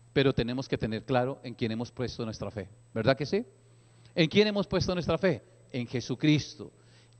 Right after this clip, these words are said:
Él, Jesús de Nazaret, el hombre,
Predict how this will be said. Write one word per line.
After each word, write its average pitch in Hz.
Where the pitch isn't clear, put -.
Él, 185
Jesús 214
de 147
Nazaret, 120
el 180
hombre, 123